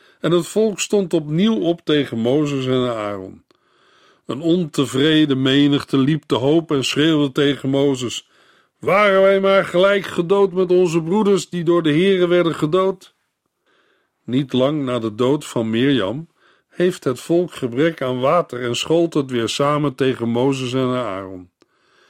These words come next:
Ze maken Mozes verwijten en zeggen: "Waren wij maar gelijk gedood met onze broeders." Ze refereren aan de dood van Korach en zijn volgelingen, nummerie zestien en zeventien,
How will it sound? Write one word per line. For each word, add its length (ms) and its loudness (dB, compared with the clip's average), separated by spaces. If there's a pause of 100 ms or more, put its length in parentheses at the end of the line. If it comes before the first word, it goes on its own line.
(340)
Ze 180 -4
maken 340 0
Mozes 480 2
verwijten 720 0
en 140 -2
zeggen: 520 -4 (360)
"Waren 440 2
wij 200 4
maar 240 2
gelijk 520 0
gedood 640 0
met 200 -2
onze 260 0
broeders." 640 -6 (920)
Ze 220 -6
refereren 720 2
aan 120 0
de 160 -4
dood 280 0
van 260 -4
Korach 640 -2
en 160 -6
zijn 220 -2
volgelingen, 720 -2 (440)
nummerie 420 -4
zestien 560 -6
en 100 -2
zeventien, 720 -4